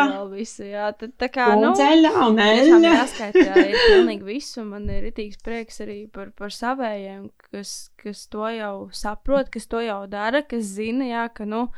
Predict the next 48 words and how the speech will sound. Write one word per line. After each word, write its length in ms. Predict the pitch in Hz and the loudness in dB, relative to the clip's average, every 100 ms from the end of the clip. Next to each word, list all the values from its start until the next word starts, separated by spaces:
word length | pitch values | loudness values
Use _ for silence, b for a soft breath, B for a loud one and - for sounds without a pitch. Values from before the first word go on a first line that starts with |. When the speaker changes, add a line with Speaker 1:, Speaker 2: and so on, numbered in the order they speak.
| b b b b | b b b b
Speaker 1:
vai 160 | - 214 | -6 -2
arī, 140 | 208 208 | -2 2
piemēram, 320 | 214 220 202 | 2 2 -4
viņi 160 | 196 | -6
tā 80 | 202 | -10
kā 140 | - - | -10 -6
pasūta 400 | 208 208 208 208 | -6 -6 -8 -8
maltīti, 560 | 208 220 240 214 - | -6 -4 -6 -8 -12
viņi 300 | 190 202 202 196 | -14 -14 -14 -10
palūdz, 380 | - 202 202 208 | -6 -4 -6 -12
vai 80 | |
mazāk 540 | 196 185 190 202 185 185 | -14 -12 -10 -6 -8 -8
eļļas 380 | 185 185 196 - | -14 -14 -14 -12
lūdzu 300 | 190 190 - | -10 -10 -8
pielieciet. 500 | 185 185 185 - - | -8 -8 -12 -14 -6
Nu, 140 | 240 - | -6 -6
mēs 320 | - 214 226 - | -8 -6 -6 0
ne 140 | 233 | 2
par 160 | 247 247 | 4 4
to, 140 | 233 247 | 2 0
ka 160 | 240 202 | 0 0
eļļa 240 | 226 240 196 | 2 0 -4
ir 20 | |
slikta, 460 | - 226 320 - 208 | -2 0 0 -4 -8
jā, 80 | 214 | -4
bet, 320 | 214 214 190 | -4 -6 -8
ā, 140 | 190 | -10
parasti 320 | 190 226 214 208 | -4 -4 -4 -10
mēs 240 | 208 214 | -10 -12
pasūtām 440 | - 220 226 214 202 196 | -10 -10 -8 -12 -12 -12
kaut 140 | 202 | -14
kur 140 | 202 214 | -6 -4
ēdienu, 320 | 233 214 202 | -2 -4 -10
tad, 160 | 208 196 | -12 -10
ā, 160 | 208 | -10
parasti 400 | - 202 220 233 | -4 -4 -2 -4
ir 80 | 214 | 0
daudz 320 | 240 214 220 | 2 2 0
vairāk, 400 | 214 247 233 196 | -4 -4 -4 -6
nekā 240 | 220 208 196 | -10 -10 -12
viņai 220 | 202 185 | -12 -14
varbūt 240 | 190 196 | -14 -10
vajadzētu 400 | 220 214 185 190 | -8 -8 -10 -14
tur 80 | - | -20
būt. 400 | 208 349 320 302 B B B B B B B | -10 -8 -6 -8 B B B B B B B
Bet, 640 | 220 208 208 294 262 233 247 | -6 2 6 8 8 6 2
Speaker 2:
Jā, 80 | |
jā. 80 | 240 | 4